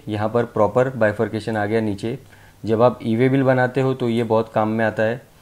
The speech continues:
कभी-कभी आपका जो ई वे बिल होता है वो बहुत बड़ा होता है, यहाँ पर बीस पच्चीस आइटम्स होते हैं,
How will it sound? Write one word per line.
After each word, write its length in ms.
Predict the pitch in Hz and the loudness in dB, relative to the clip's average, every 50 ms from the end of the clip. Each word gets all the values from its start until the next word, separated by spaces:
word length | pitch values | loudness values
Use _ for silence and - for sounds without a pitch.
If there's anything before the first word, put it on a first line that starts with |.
| - - - - - - | -20 -20 -20 -20 -8 -4
कभी-कभी 380 | - 110 110 110 113 110 117 120 | -2 -2 0 0 0 0 2 2
आपका 280 | 117 113 - - 123 113 | 2 0 0 0 -2 0
जो 260 | 110 117 120 123 120 - | 0 0 0 0 0 0
ई 140 | - 110 107 | -2 -2 0
वे 140 | 110 120 | 2 2
बिल 140 | 117 123 120 | 2 2 0
होता 220 | 123 120 - 123 120 | 0 0 0 0 0
है 220 | 120 123 127 - - - - - - - - - _ - - - - - - - | 0 -2 -4 -6 -12 -20 -20 -20 -20 -20 -20 -20 _ -20 -20 -20 -20 -20 -20 -10
वो 140 | - 107 110 | -6 -4 -2
बहुत 300 | 107 98 104 110 120 127 | 0 0 2 4 4 4
बड़ा 220 | 123 120 120 120 123 | 4 4 4 6 6
होता 240 | 123 117 117 123 | 4 4 2 2
है, 100 | 120 120 | 0 0
यहाँ 160 | 120 117 117 110 | 0 0 -2 -2
पर 220 | 113 117 113 113 110 - - 110 | -2 -2 -2 -2 -4 -6 -10 -6
बीस 260 | 107 107 110 107 - | -4 -2 -2 -2 -4
पच्चीस 320 | - 107 104 - 120 110 | -6 -6 -6 -4 -2 -2
आइटम्स 380 | 110 107 107 101 113 113 110 - | 0 0 0 0 -2 -2 -2 -2
होते 200 | 113 101 - 110 | -4 -4 -4 -4
हैं, 160 | 110 120 131 | -4 -4 -6